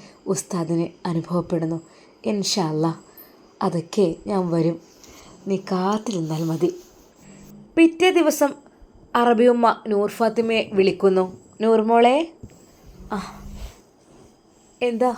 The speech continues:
ഉമ്മ?" മോളെ, ഇന്നാ ഈ ഒരു ജ്യൂസ് ഒന്ന് കൊണ്ടുകൊടുത്തേ.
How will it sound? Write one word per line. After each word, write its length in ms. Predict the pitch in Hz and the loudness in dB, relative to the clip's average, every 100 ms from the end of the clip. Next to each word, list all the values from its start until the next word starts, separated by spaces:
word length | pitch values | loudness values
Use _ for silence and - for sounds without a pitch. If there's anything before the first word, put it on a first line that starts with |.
| - - | -8 -12
ഉമ്മ?" 160 | 233 220 254 269 - _ - - - - - - - | -6 -2 -2 -6 -16 _ -20 -20 -20 -20 -20 -18 -6
മോളെ, 440 | 185 185 220 202 - _ _ _ _ - - _ _ _ _ _ _ _ _ - _ _ | 0 4 4 2 -6 _ _ _ _ -20 -20 _ _ _ _ _ _ _ _ -20 _ _
ഇന്നാ 360 | 233 226 208 202 - _ _ _ - | -4 0 0 -2 -12 _ _ _ -2
ഈ 160 | 294 320 | 0 4
ഒരു 260 | 240 233 233 - - - | 6 6 4 -4 -20 -12
ജ്യൂസ് 440 | 185 202 190 190 | -2 2 2 2
ഒന്ന് 300 | 220 208 196 196 - | 0 0 -2 -4 -8
കൊണ്ടുകൊടുത്തേ. 760 | 214 185 190 214 185 202 208 | -4 0 4 4 4 2 0